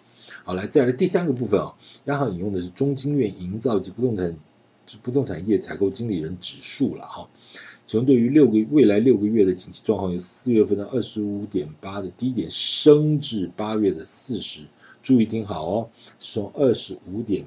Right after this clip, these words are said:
八升至四十，这里头的关键字是那个字叫升啊，升旗的升。啊，它这是以五十作为景气荣枯的分水岭，这个五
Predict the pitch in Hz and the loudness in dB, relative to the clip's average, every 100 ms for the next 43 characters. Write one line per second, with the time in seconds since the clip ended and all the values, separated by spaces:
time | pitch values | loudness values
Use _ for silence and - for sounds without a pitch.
0 | 76 90 90 90 - - 139 135 131 123 | -14 -12 -10 -8 -2 4 4 4 -2 -6
1 | 107 80 - - - 143 98 - 78 _ | -8 -8 -12 -20 -6 -2 -2 -6 -16 _
2 | - _ 151 110 85 87 90 98 98 92 | -20 _ 2 2 0 -6 -2 -2 -2 -6
3 | 90 85 78 85 104 87 87 87 82 76 | -8 -12 -12 -8 -4 -6 -6 -8 -8 -6
4 | - 113 123 123 _ _ - - - 104 | 2 2 2 -10 _ _ -20 -12 -8 -8
5 | 98 - 82 85 104 104 - _ _ _ | -8 -10 -8 -2 0 0 -6 _ _ _
6 | _ _ _ _ _ _ _ _ - - | _ _ _ _ _ _ _ _ -20 -20
7 | - - - - 175 - 120 127 143 127 | -20 -20 -20 -14 -8 -6 -4 -2 -2 -2
8 | 113 92 87 90 85 76 73 - 85 95 | -6 -4 -2 -4 -8 -14 -12 -12 -8 -2
9 | 113 104 87 82 80 78 - - - 85 | 4 6 4 2 -2 -6 -16 -14 -8 -8
10 | 85 90 85 98 95 92 87 78 76 80 | -8 -8 -6 0 2 4 2 -2 -10 -10
11 | 76 | -10